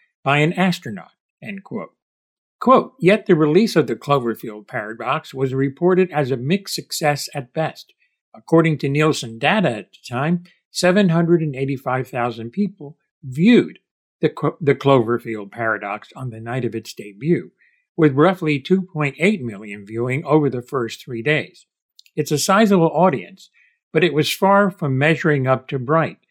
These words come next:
the gnarly crime fantasy movie starring Will Smith, which nabbed eleven million Netflix viewers in the same three-day launch window two months earlier," end quote.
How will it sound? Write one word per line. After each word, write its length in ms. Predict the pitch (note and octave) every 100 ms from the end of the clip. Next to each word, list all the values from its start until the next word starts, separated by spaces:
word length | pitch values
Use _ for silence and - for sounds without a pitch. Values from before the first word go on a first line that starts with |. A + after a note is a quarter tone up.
| _ _
the 80 | -
gnarly 440 | A#2 C#3 D#3+ D#3+
crime 400 | D3+ - D3 C#3+
fantasy 520 | B2+ C3+ C3 B2+ - A#2+
movie 440 | C#3 D3 A2 G#2
starring 480 | G#2+ A#2+ A2+ A2+ G#2+
Will 220 | B2 A#2+
Smith, 460 | A#2 - D3+ F#2 - _ _ _
which 280 | - B2 A#2+
nabbed 360 | C3+ C3 C3+ C3
eleven 480 | - B2 C3+ C#3 D3+
million 460 | C3 B2+ A#2+ B2+ C3
Netflix 520 | A2+ A#2+ A#2 A#2+ -
viewers 460 | A2+ G2+ F#2 G2+ - _ _ -
in 140 | C3+
the 100 | B2+
same 400 | B2 E3+ E3 D#3+
three-day 480 | - D3+ C#3+ C3 B2
launch 420 | A2+ D3 E3+ -
window 440 | A#2 F#2+ F2 G2 _ _ _ _ -
two 180 | D3+
months 320 | B2+ A#2 A2 -
earlier," 480 | D3+ C#3+ G2 E2+ _ _ _
end 200 | G#2 F2+
quote. 260 | - D#2